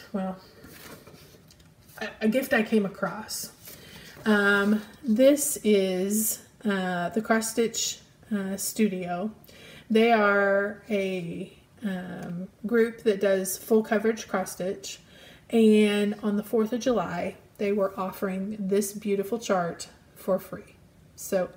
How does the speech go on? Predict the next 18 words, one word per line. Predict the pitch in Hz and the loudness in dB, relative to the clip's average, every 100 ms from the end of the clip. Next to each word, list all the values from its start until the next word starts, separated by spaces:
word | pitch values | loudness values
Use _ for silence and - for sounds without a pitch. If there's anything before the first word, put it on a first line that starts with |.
| - | -6
I | 185 185 185 185 | -4 -2 0 -2
am | 190 | -4
a | 190 | -4
member | 185 185 180 | -4 -2 -4
of | 180 | -4
their | - 180 | -8 -4
Facebook | 220 240 302 302 | -2 0 -2 0
group. | 302 320 320 - - - - | -2 -2 -6 -16 -20 -20 -10
I | 233 | -4
happened | 202 196 208 | -2 0 0
to | 208 | 0
see | - - 269 | 0 -2 4
it, | 269 254 - - - - - - - | 6 6 0 -10 -12 -20 -20 -10 2
and | 220 | 4
my | 214 202 | 6 4
fingers | 233 220 220 214 | 0 2 2 0
couldn't | - 226 220 214 | 0 0 0 0
get, | 208 202 - | -2 -2 -8